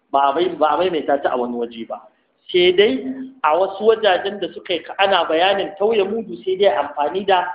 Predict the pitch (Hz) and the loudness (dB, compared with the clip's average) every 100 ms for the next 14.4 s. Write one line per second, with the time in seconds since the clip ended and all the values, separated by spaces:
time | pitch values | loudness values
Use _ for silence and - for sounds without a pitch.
0 | - - - 190 190 190 190 233 226 - | -12 -16 0 2 4 4 4 2 0 -14
1 | - 196 _ _ _ _ _ _ - 170 | -16 -20 _ _ _ _ _ _ -8 -6
2 | 165 196 202 - - - _ _ _ _ | 0 0 0 -6 -14 -18 _ _ _ _
3 | _ _ _ _ _ _ _ _ _ _ | _ _ _ _ _ _ _ _ _ _
4 | - 139 170 202 196 185 156 - 226 - | -12 0 4 4 4 0 -2 0 -2 -2
5 | 202 185 175 214 233 233 240 262 - - | -10 -6 2 4 2 0 0 0 -4 -14
6 | _ - - - 151 160 165 156 127 101 | _ -20 -18 -16 -8 -6 -4 -2 -4 -6
7 | 98 - _ _ _ _ _ _ _ _ | -14 -20 _ _ _ _ _ _ _ _
8 | _ _ - 156 208 220 220 202 196 - | _ _ -2 2 2 0 -4 -10 -12 -16
9 | - 226 190 175 175 - 190 233 233 208 | -16 -14 -12 -12 -16 -4 4 4 4 -2
10 | 185 170 165 165 160 - 247 240 175 - | -8 -10 -14 -16 -10 2 4 4 2 -10
11 | - - _ _ 196 214 185 190 202 202 | -16 -20 _ _ -10 -4 0 0 0 -4
12 | 180 160 147 220 - - - - _ _ | -14 -14 -2 -2 -2 -12 -14 -18 _ _
13 | _ _ _ _ _ _ _ - 147 139 | _ _ _ _ _ _ _ -18 -10 0
14 | 190 160 165 151 | 2 2 -4 -6